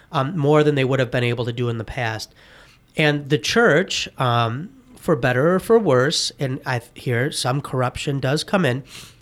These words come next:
begins to att-, it, it becomes more common to get an indulgence for a financial transaction. Now, any good Catholic theologian at this time would have said,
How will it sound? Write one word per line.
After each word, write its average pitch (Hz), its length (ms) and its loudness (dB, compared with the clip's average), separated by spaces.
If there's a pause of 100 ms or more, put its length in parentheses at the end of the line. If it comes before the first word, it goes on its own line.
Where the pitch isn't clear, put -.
(760)
begins 185 480 0
to 143 680 0 (220)
att-, 156 160 -8
it, 185 300 -12 (320)
it 160 400 -4
becomes 156 360 0
more 220 520 4
common 147 480 0
to 139 300 0 (220)
get 151 160 0
an 175 100 0
indulgence 131 560 0
for 139 200 0
a 131 40 0
financial 123 520 -4
transaction. 117 800 -8 (640)
Now, 185 380 2 (120)
any 214 240 2
good 151 500 4 (640)
Catholic 160 400 0
theologian 147 480 0
at 127 80 -4
this - 140 -8
time 180 400 0
would 160 140 4
have 160 120 2
said, 123 380 -2